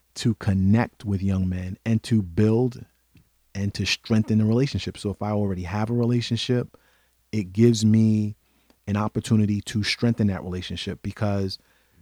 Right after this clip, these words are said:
with each conversation, there's more trust. So they may be more vulnerable. They may share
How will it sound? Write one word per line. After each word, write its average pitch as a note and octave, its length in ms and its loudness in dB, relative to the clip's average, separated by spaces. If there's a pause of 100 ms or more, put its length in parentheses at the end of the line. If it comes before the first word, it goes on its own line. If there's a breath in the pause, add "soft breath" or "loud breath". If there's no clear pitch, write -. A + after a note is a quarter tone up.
(160)
with A2 360 0
each D#3 280 0
conversation, B2 1040 0
there's A#2+ 280 2
more B2+ 200 4
trust. - 540 -4 (280)
So G#2+ 340 -2
they G#2+ 160 0
may A#2 260 4
be B2+ 140 4
more B2 240 4
vulnerable. G#2+ 480 0
They F#2+ 160 -4
may A2 260 0
share A#2 560 0